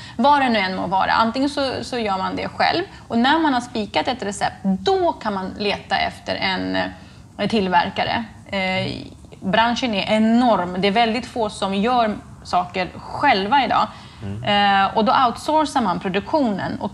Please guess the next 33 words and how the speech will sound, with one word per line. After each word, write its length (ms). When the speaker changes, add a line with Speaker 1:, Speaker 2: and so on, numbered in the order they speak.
Speaker 1:
tillverkningen. 880
Eh, 320
då 160
följer 320
de 240
ditt 220
recept. 520
Då 100
blir 260
det 60
ju 140
i 140
princip 400
som 200
om 100
att 120
du 80
skulle 200
vara 240
där, 460
men 480
du 200
är 60
inte 240
på 100
plats. 540
Speaker 2:
Mm. 180
Speaker 1:
Du, 320
någon, 520
du 120
liksom 220
lånar 340
ut, 400